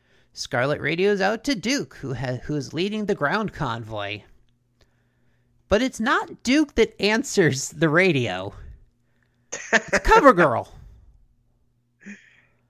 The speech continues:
Speaker 2: Oh, man, this scene right here.
Speaker 1: Bro. They are, like, throwing some shade here and implying some things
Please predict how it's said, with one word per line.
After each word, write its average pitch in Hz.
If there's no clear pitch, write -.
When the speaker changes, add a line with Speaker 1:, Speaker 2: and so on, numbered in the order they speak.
Speaker 2:
Oh, 151
man, 139
this 143
scene 131
right 113
here. 107
Speaker 1:
Bro. 160
They 226
are, 466
like, 247
throwing 226
some 139
shade 226
here 254
and 156
implying 208
some 254
things 247